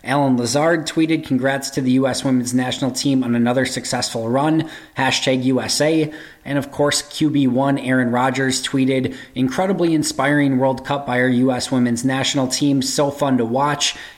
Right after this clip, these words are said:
hashtag legacy, hashtag leaders and off the pitch, hashtag equal pay." Uh, so that was super exciting. We also had Kawhi and Paul George team up to go to the Clippers.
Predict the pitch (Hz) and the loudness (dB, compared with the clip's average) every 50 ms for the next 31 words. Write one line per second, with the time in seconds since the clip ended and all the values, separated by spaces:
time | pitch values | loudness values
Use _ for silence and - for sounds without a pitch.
0 | - - 127 127 - - - - 120 117 120 127 131 143 175 165 175 - - - | -6 -4 -2 -2 -2 -2 0 0 0 0 0 0 0 0 2 0 0 -2 -2 0
1 | 175 175 170 151 - 139 127 127 - - - 143 135 123 131 131 139 143 131 139 | 0 0 0 0 0 -2 -4 -2 -4 -4 -2 -2 -2 0 0 0 2 2 2 2
2 | 135 127 - - 120 123 127 131 127 123 123 123 120 - - - - - 165 160 | 0 0 -2 -4 -2 0 0 2 2 2 2 0 0 -2 -6 -10 -6 -4 -4 -2
3 | 156 160 - - - - - - - - _ - 131 123 120 - - - 131 127 | -2 -2 -4 -4 -6 -8 -14 -20 -20 -12 _ -4 -2 -2 -2 0 0 0 0 0
4 | 123 123 123 120 - 131 117 110 - - 127 113 95 87 - - - - - - | 0 0 -2 -2 0 0 -2 -2 -2 -2 -4 -4 -4 -6 -10 -14 -16 -18 -20 -18
5 | - - - - - - - - - 160 170 180 185 180 175 - - 196 185 - | -20 -20 -18 -14 -12 -8 -6 -4 -2 0 2 2 2 2 2 2 0 0 0 0
6 | 175 170 156 - - 180 165 170 170 170 175 160 139 135 143 143 139 - 143 120 | 0 0 0 0 0 2 2 2 2 2 2 2 2 2 2 0 0 0 0 -2
7 | 135 131 127 131 - 139 127 127 131 139 151 147 143 135 135 127 131 - 139 135 | -2 -2 -4 -4 -2 0 0 0 2 2 2 2 2 2 2 0 0 0 0 0
8 | 131 127 127 127 135 156 160 143 - - - 143 135 139 143 135 - 131 117 135 | 0 0 0 2 2 2 0 0 -2 -2 0 2 2 0 0 -2 -2 -2 0 0
9 | 131 131 127 117 113 - - - 202 196 196 196 185 180 180 175 - - | 0 0 0 -2 -4 -4 -2 -2 -2 0 0 0 0 2 0 0 -2 -2